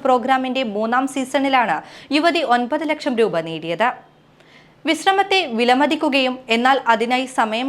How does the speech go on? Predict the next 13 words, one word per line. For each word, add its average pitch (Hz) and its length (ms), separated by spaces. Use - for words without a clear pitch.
കണ്ടെത്തുന്നത് 254 520
പലപ്പോഴും 240 560
വെല്ലുവിളിയായി 254 640
തോന്നുകയും 247 560
ചെയ്യുന്ന 262 240
വ്യക്തികൾക്കായി 262 600
തയ്യാറാക്കിയ 254 560
ഒരു 233 160
പ്രോഗ്രാമിലെ 233 600
തിരഞ്ഞെടുത്ത 262 480
പന്ത്രണ്ട് 247 440
സ്ലീപ്പ് 254 340
ഇന്റേൺമാരിൽ 254 580